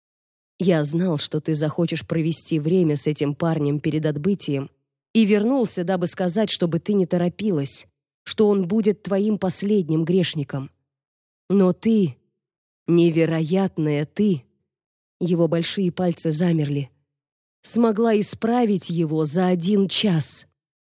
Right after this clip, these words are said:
Я не сомневался, что ты сумеешь снизить его счет, но думал, что это займет по крайней мере день или два.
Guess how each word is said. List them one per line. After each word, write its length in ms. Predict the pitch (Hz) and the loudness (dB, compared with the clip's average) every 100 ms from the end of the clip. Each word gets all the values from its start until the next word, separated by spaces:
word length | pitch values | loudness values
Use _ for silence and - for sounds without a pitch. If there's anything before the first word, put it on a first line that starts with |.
| _ _ - | _ _ 0
Я 160 | 240 | 2
не 140 | 226 214 | 2 0
сомневался, 800 | 233 214 214 190 180 147 - | 0 0 2 2 0 -2 -4
что 200 | 151 - | -6 -4
ты 140 | 147 165 | -4 -4
сумеешь 520 | - 160 170 160 147 | -2 0 2 2 0
снизить 560 | - 190 190 147 143 160 | 0 2 2 0 -4 -4
его 200 | 139 151 | 0 0
счет, 500 | - 220 202 - _ _ _ _ _ - | 0 0 0 -2 _ _ _ _ _ 0
но 220 | 202 190 | 2 2
думал, 360 | 180 233 196 | 2 2 2
что 220 | 170 - 190 | 0 0 2
это 260 | 196 185 | 2 0
займет 460 | 156 175 156 170 - | 0 2 2 0 0
по 120 | 175 | -4
крайней 380 | 170 165 170 165 | -2 0 2 4
мере 280 | 175 170 165 | 4 2 0
день 340 | 160 214 165 | 2 2 2
или 160 | 151 151 | 0 -2
два. 380 | 151 220 147 | 0 0 0